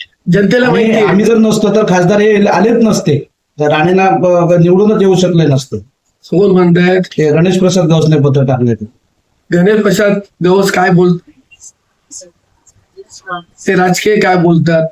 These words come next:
Speaker 1: कोणी सांगितलं म्हणून बोलतात, त्यावर मी जास्त भाष्य करत नाही. पण राणे साहेब हे भारतीय जनता पार्टीचे कार्यकर्ते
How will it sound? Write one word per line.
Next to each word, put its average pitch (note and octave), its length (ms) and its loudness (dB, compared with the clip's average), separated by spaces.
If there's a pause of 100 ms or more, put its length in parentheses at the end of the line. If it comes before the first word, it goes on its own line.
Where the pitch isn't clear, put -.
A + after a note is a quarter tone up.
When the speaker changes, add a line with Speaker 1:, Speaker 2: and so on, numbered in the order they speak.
Speaker 1:
कोणी F#3+ 300 0
सांगितलं F#3+ 400 0
म्हणून F#3 180 2
बोलतात, D3+ 360 0 (200)
त्यावर F3+ 240 0
मी F#3 180 2
जास्त F#3+ 280 -6
भाष्य E3+ 360 0
करत F3+ 300 0
नाही. F#3 200 0 (680)
पण F3+ 240 0
राणे F3+ 260 2
साहेब G3 240 0 (640)
हे F#3 60 0
भारतीय F3 440 0
जनता F3+ 280 0
पार्टीचे F3+ 380 0
कार्यकर्ते G3+ 760 0